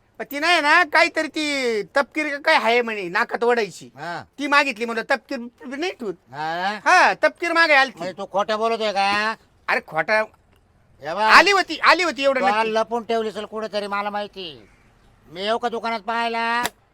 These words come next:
Speaker 1: अरे, असं कुठं राहतं का बाबूराव?
Speaker 2: हे बघ, जर, जर सापडली ना,
Speaker 1: हा.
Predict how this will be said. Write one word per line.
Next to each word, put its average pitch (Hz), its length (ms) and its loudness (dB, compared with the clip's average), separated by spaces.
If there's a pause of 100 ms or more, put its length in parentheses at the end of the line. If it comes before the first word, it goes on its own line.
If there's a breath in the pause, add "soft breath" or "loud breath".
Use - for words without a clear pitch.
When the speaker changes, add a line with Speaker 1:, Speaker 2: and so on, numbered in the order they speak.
(360)
Speaker 1:
अरे, 143 160 -4
असं 170 220 2
कुठं 175 180 -6
राहतं 196 260 4
का 208 100 0
बाबूराव? 185 580 0
Speaker 2:
हे 214 200 -2
बघ, 170 40 -16
जर, 220 260 -4
जर 226 360 -2 (320)
सापडली 214 460 -6
ना, 247 340 -4
Speaker 1:
हा. 208 180 -6